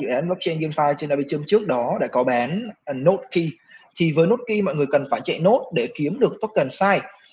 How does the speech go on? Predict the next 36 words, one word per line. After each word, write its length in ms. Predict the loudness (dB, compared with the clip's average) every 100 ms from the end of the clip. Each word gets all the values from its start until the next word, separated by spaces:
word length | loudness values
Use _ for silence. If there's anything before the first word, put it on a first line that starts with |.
| _ _
Ừm, 340 | -4 -2 -2 2
hay 160 | 4
là 200 | 4 2 -2 -6 -8 -8 -8 -8 -8 -10 -14 _ _ _ _ _ 0
ở 160 | 0
trong 300 | 2 0 0 0
thời 100 | 0
điểm 120 | -2
hiện 100 | -2
tại 220 | -2 -2
á, 80 | -4 -8 _ -6
với 380 | 2 2 2 -4
cái 80 | -8
dự 100 | -4
án 340 | -2 -2 -4
Zep, 220 | 4 2 2 -12 _ _ _ 0
mọi 280 | 2 2
người 320 | 0 0 0 -2 -2
cũng 300 | -2 -2 0
có 140 | 2
một 180 | 2 0
cái 80 | 2
hình 120 | 0 0
thức 100 | -2 0
tương 140 | 2
tự, 260 | 2 0 -10 _ -4
bỏ 240 | 0 0 2
tiền 260 | 2 2
ra 360 | 2 4 4 0 -14 _
để 160 | -4 -2
mua 420 | 0 2 2 2
một 180 | 0 -6 -4
cái 200 | -4 -2
gọi 120 | 0
là 100 | 0
vault. 320 | 4 4 4 0 -18 -20 -20 -4
Và 160 | -2